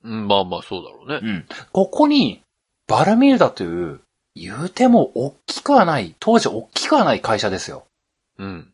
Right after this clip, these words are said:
Speaker 2: 新しい社風の会社ではありましたけども、
Speaker 1: うん。
Speaker 2: まあ、ゾウトラとか大手家電メーカーたちがいるっていう、大きなメーカーたちがいる中で、まあ、先輩たちに気を使ったというか、
Speaker 1: うん。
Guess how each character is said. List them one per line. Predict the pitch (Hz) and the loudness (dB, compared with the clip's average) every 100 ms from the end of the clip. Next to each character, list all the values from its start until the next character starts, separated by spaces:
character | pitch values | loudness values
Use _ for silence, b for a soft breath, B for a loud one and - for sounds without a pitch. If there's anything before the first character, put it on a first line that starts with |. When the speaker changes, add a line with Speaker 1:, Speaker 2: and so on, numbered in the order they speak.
| _ | _
Speaker 2:
新 | - 170 180 190 | -2 2 2 2
し | - 208 160 101 | 0 0 -2 -2
い | - | -6
社 | - 113 | -4 -4
風 | - 123 | -2 -2
の | 127 | 0
会 | 123 131 123 | 0 0 0
社 | 147 | 2
で | |
は | 120 | 2
あ | 90 | 2
り | 107 | -2
ま | 127 | -4
し | |
た | 90 | -4
け | 78 | -8
ど | 85 | -6
も、 | 92 80 b b | -6 -6 b b
Speaker 1:
う | |
ん。 | 104 87 - _ | -14 -14 -18 _
Speaker 2:
ま | - 135 120 90 80 | 0 2 4 0 -8
あ、 | - _ - | -14 _ -6
ゾ | 113 120 | 0 2
ウ | |
ト | 131 | 2
ラ | 123 120 | 2 2
と | 123 | 0
か | 95 | 0
大 | 135 175 | 2 2
手 | - | -2
家 | - | -6
電 | - 151 | -2 0
メ | 160 156 | 0 -2
ー | |
カ | 214 | -4
ー | |
た | 190 101 | -6 -8
ち | - | -8
が | - | -8
い | 107 | -6
る | 139 | -4
っ | 196 | -4
て | - - | -6 -4
い | 123 | -4
う、 | 92 - | -4 -8
大 | - 214 247 247 _ | -2 -2 -2 -6 _
き | - 240 | -4 0
な | 226 | 2
メ | 165 156 | 0 -2
ー | |
カ | 147 156 | 0 0
ー | |
た | 151 165 | 0 0
ち | 147 | -2
が | |
い | 117 | -2
る | 123 | 0
中 | 175 196 156 | 0 2 0
で、 | 143 185 117 - B B B B B B B B B | 2 4 4 0 B B B B B B B B B
ま | - - - - - - - - - | -12 -8 -6 -6 -6 -8 -10 -12 -12
あ、 | - | -12
先 | - 113 | -8 -6
輩 | 123 147 | -2 -2
た | 120 | -2
ち | |
に | 175 151 | -8 -12
気 | - 147 | -4 0
を | 190 | 0
使 | - - 185 | -2 -2 -2
っ | - | -2
た | 156 | -6
と | - | -6
い | |
う | - | -10
か、 | - 78 - _ _ - | -12 -14 -14 _ _ -20
Speaker 1:
う | |
ん。 | 92 82 | -20 -20